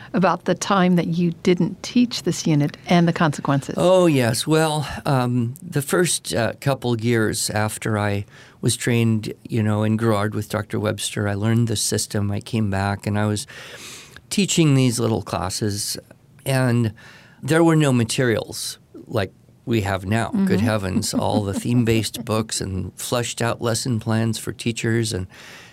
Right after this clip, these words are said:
Speaker 2: uh, there was really nothing except the few source texts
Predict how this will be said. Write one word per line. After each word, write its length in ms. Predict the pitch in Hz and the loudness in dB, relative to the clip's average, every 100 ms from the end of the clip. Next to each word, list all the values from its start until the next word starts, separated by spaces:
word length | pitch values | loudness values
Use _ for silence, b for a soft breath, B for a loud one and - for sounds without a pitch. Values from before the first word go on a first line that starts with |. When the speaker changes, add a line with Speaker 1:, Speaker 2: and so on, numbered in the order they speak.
| B - | B -4
Speaker 2:
uh, 120 | 110 - | -2 0
there 180 | 143 165 | 0 2
was 160 | 147 | 2
really 340 | 147 202 196 143 | 2 4 6 6
nothing 540 | 131 135 147 131 120 | 4 4 2 0 2
except 440 | 107 - - 117 - | 0 -2 -4 -4 -4
the 80 | 113 | -6
few 300 | - 139 123 | 0 0 2
source 400 | - 123 107 - | 0 -2 -2 -2
texts 760 | 113 104 - - - - - | -4 -4 -4 -8 -4 -6 -6